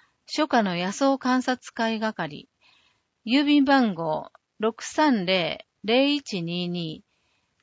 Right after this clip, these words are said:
真由美一の十一の十六、電話七零零一八七、ファックス七零零二八七、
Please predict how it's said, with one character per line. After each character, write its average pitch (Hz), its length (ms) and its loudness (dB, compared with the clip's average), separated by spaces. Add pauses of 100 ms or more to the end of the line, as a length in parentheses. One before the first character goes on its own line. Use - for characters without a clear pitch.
真 214 160 4
由 269 180 6
美 254 300 2 (100)
一 294 280 -2
の 226 160 4
十 220 320 0
一 240 320 -2
の 175 180 0
十 175 240 -4
六、 170 480 -6 (540)
電 226 300 2
話 220 280 2 (360)
七 240 360 2
零 247 420 0 (120)
零 254 340 2
一 277 240 -6
八 180 320 -8
七、 175 380 -6 (540)
フ - 100 -2
ァ 320 40 2
ッ 320 40 0
ク - 100 -16
ス - 360 -10 (360)
七 247 380 4
零 247 400 0 (160)
零 269 260 4
二 277 240 4
八 180 320 -8
七、 170 360 -6